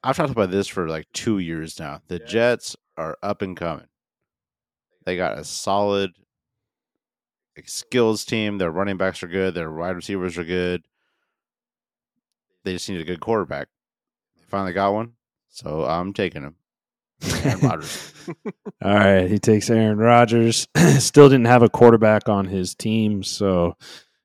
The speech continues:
Speaker 2: that makes sense there. Um, I'm gonna take a guy here I'm high on, another rookie. Uh, but I think if the two guys ahead of him, which likely they are, going to get hurt,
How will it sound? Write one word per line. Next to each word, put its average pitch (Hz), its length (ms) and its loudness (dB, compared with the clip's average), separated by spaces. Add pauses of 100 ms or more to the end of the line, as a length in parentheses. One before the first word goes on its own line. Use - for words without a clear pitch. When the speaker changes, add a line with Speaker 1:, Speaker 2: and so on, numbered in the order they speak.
(160)
Speaker 2:
that - 140 -6
makes 85 260 -4
sense 92 360 -4
there. 87 420 -2 (540)
Um, 87 680 -2 (360)
I'm 110 100 -2
gonna 113 120 4
take 110 240 -2
a 104 40 -4
guy 107 380 2
here 107 340 2
I'm 95 280 -2
high 104 400 -2
on, 101 540 -2
another 98 300 -4
rookie. 107 600 0 (640)
Uh, 92 440 -2 (100)
but 92 180 2
I 90 160 0
think - 560 -6 (220)
if 92 160 -16
the 98 180 -14
two 120 220 2
guys 113 320 2
ahead 110 240 0
of 110 80 0
him, 113 220 0
which - 320 -6
likely 98 440 -4
they 98 180 -2
are, 95 440 2
going 98 320 -8
to 92 100 -8
get 92 200 -4
hurt, 104 340 2